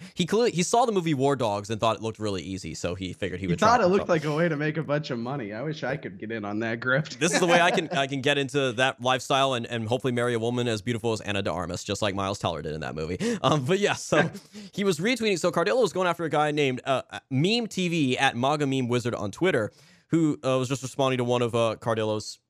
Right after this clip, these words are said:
Speaker 1: tweets, just raging against, uh, Alex Brusowitz, who's a, a Trump surrogate. Meme T V says, quote, "Everyone sees who you folks are now.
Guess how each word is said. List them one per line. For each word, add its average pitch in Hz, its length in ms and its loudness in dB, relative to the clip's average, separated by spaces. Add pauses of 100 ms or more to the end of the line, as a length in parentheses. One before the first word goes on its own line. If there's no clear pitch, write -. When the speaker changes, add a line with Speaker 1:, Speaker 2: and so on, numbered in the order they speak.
Speaker 1:
tweets, 123 220 -4
just 113 180 -6
raging 113 500 0
against, 104 340 -4 (200)
uh, 98 240 0 (320)
Alex 151 260 2
Brusowitz, 117 500 -2
who's 110 160 -2
a, 104 160 0
a 104 140 -2
Trump 98 240 -4
surrogate. 156 380 0 (880)
Meme 165 260 4
T 170 160 -2
V 165 140 0
says, 135 240 0
quote, 156 320 -2 (420)
"Everyone 247 380 2
sees 190 260 -2
who 180 80 -4
you 165 140 0
folks 123 320 0
are 160 240 2
now. 76 300 -8